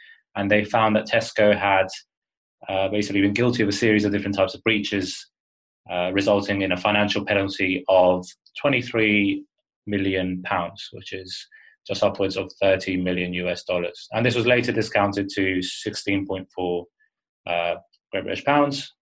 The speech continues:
which is just over twenty million U S dollars. Now, there are a lot of things I wanna get through today, namely going through the different incident response errors that ensued as the attack was going on, as well as how the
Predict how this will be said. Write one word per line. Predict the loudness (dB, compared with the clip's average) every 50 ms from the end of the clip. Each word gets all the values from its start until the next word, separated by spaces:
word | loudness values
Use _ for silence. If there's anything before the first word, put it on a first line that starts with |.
| _ _
which | -14 -10 -8
is | -6
just | -6 -4 -2 -2
over | -2 -2 -2
twenty | -2 -2 -2 -2
million | -2 -4 -4 -6 -6
U | -8 -8
S | -8 -6
dollars. | -6 -6 -6 -6 -8 -14 -16 -16 -16 -16 -16 -18 -18 -20 _ _
Now, | 0 2 2 2 0 -2 -2 2
there | 6 6
are | 8
a | 8
lot | 8 6
of | 6 6
things | 4 4 4 4
I |
wanna | 4 4 2 2
get | 0 -2 -2
through | -2 -2 -2
today, | 0 2 4 6 6 6 4 4 0 -2 -2
namely | 0 0 0 2 2 2 2 2 2
going | 4 4 4 4 2 0
through | -4 -4 0 2 4 4 6 6 6 4 4
the | 0 -2
different | -4 -4 -6 -6 -8 -8 -8 -10 _ -8
incident | -8 -6 -4 -2 -2 0 0
response | -2 -2 0 2 2 2 2 2 2
errors | 4 4 4 4 2 2 0
that | -2 -2 -4 -4
ensued | -6 -4 -4 -4 -2 0 2 4 4 4 4
as | 2 2 2
the | 0
attack | 0 0 0 -2 -2 -4
was | -6 -2
going | 0 2 2 2 4
on, | 4 6 8 8 8 6 6 4 2 2
as | 0 0
well | -2 -2
as | 0
how | 0 0 0
the | 0